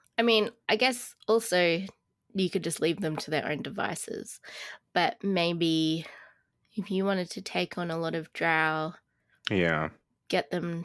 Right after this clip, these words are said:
Speaker 1: to, like, place these groups around so you kind of trap this whole area of drow in,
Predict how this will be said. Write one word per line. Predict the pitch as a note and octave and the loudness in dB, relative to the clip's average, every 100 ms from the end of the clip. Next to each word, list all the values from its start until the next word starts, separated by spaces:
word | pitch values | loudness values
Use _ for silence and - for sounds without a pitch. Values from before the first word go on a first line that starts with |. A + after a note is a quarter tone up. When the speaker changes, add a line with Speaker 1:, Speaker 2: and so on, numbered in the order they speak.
| - | -8
Speaker 1:
to, | - E3 D#3 - F3+ - - | -4 0 0 -2 -8 -16 -10
like, | - E3+ - - - - - - - | -2 0 -2 -16 -20 -20 -20 -20 -20
place | - - G#3+ G#3 - - - - | -4 2 2 2 -6 -10 -18 -4
these | F#3 F3 E3+ - - - _ _ _ - | -2 0 -2 -6 -10 -14 _ _ _ -10
groups | F#3 - E3+ - - - - _ _ _ _ _ - | -8 -2 -4 -4 -10 -12 -12 _ _ _ _ _ -8
around | F3+ E3+ D#3+ D#3 D#3 D#3+ E3 E3 - - - _ _ _ _ | -6 -2 0 0 0 -2 -4 -8 -10 -12 -14 _ _ _ _
so | - E3+ | -6 -4
you | E3 | -4
kind | D#3+ F3+ D3+ | -4 -6 -6
of | - | -6
trap | - - F3+ _ - - _ _ | -6 -4 -4 _ -20 -20 _ _
this | - - | -14 -4
whole | F3 D#3+ | -2 0
area | - E3 E3 D#3+ | -2 -2 -2 -4
of | D#3+ | -6
drow | - C#3+ C#3+ E3 | -4 -2 -2 -4
in, | - E3 F3 F3+ | -6 -6 -6 -8